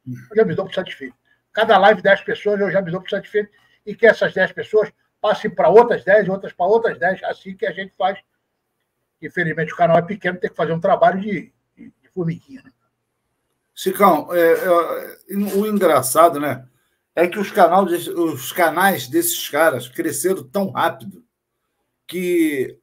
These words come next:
Speaker 2: os no-, e o, quem foi contra, e não era Leleven, né, que o pessoal chamava de Leleven, que todo mundo queria,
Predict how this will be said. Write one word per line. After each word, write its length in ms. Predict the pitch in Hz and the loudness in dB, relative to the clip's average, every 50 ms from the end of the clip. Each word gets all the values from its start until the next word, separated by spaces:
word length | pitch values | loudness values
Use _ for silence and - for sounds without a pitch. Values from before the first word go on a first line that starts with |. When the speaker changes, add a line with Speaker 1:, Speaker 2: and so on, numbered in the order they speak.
| _ _ _ | _ _ _
Speaker 2:
os 200 | - 175 165 156 | -4 -4 -4 -4
no-, 320 | 160 165 175 185 185 175 | -2 -2 -2 -2 -2 -2
e 140 | 180 175 175 | -4 -4 -2
o, 160 | 180 175 175 | -2 -4 -4
quem 240 | - - 214 220 202 | -6 -8 -6 -6 -6
foi 260 | 202 - 202 196 - | -6 -2 -2 -2 -2
contra, 600 | - - - 180 185 175 147 127 - 107 101 - _ _ _ _ _ | -2 -4 -4 -4 -2 -2 -4 -6 -10 -12 -14 -14 _ _ _ _ _
e 100 | 190 226 | -4 0
não 300 | 247 247 240 226 196 180 | 0 2 2 2 2 2
era 460 | 196 220 233 214 190 165 147 143 - | 2 2 2 2 2 0 0 -2 -4
Leleven, 800 | 139 156 170 190 175 156 165 180 190 180 139 123 131 127 123 123 127 | -6 -2 -2 -2 0 0 0 0 0 0 -4 -4 -8 -10 -10 -12 -12
né, 180 | 135 147 156 | -12 -10 -10
que 140 | 151 - 165 | -10 -12 -14
o 40 | 143 | -8
pessoal 400 | 127 170 160 - - 160 160 165 | -6 -6 -6 -4 -4 -4 -4 -4
chamava 480 | 160 - 151 143 143 147 165 160 156 147 | -2 -4 -6 -4 -2 -4 -4 -4 -4 -6
de 120 | 139 147 | -8 -6
Leleven, 540 | 147 135 123 131 151 165 160 143 139 127 127 | -6 -4 -4 -2 -2 -2 -2 -4 -8 -12 -14
que 100 | - - | -16 -10
todo 240 | _ 196 196 190 180 | _ -2 -2 -2 -4
mundo 240 | 180 190 190 175 | -6 -8 -8 -8
queria, 400 | 123 165 165 160 165 156 - - | -8 -8 -6 -4 -4 -4 -4 -8